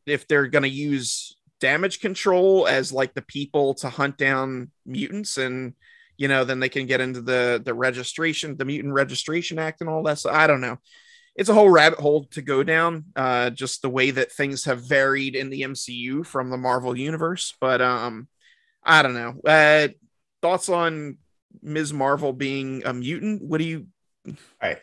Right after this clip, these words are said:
Speaker 2: So I, I'm, I'm on two different ends of the spectrum with this because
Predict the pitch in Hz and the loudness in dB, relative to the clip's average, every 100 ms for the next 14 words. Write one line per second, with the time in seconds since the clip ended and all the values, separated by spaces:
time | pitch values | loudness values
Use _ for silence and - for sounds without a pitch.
0 | _ - - 190 170 165 165 170 - - | _ -10 6 10 10 8 0 -2 -6 -10
1 | - 165 220 220 160 185 208 - 175 160 | 2 6 6 4 4 4 2 4 6 6
2 | 156 - 165 156 147 127 127 120 120 117 | 2 0 2 2 0 -2 -2 -4 -2 0
3 | 104 87 85 87 - - 127 - 131 117 | -2 -4 -6 -6 -8 -4 -2 6 8 8